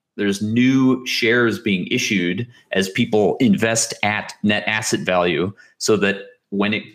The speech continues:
freely trades six months later, they can sell with the premium.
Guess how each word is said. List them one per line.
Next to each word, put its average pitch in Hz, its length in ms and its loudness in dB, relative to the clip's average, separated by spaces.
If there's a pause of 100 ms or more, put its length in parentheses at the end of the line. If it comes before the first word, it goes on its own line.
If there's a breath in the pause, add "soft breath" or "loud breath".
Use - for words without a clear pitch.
(140)
freely 117 400 0
trades 110 500 0
six - 240 -4
months 95 300 -2
later, 95 520 0 (320 loud breath)
they 101 120 0
can 92 140 -4
sell 107 720 0
with 104 160 -2
the - 80 -12
premium. 104 680 -2